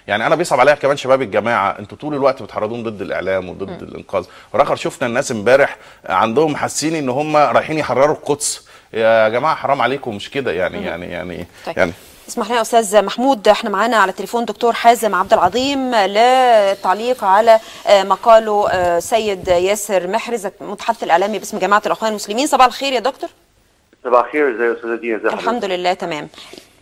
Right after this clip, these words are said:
Speaker 2: يعني، آه، سيد ياسر محرز كان بيتكلم على إنه صورة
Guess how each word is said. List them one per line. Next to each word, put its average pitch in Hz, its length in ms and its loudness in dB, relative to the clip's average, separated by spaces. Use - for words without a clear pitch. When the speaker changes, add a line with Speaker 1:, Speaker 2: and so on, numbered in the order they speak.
Speaker 2:
يعني، 220 260 0
آه، 117 640 -4
سيد 262 260 0
ياسر 269 220 2
محرز 247 260 -4
كان 247 160 -2
بيتكلم 240 440 0
على 233 320 6
إنه 240 260 -2
صورة 254 300 -6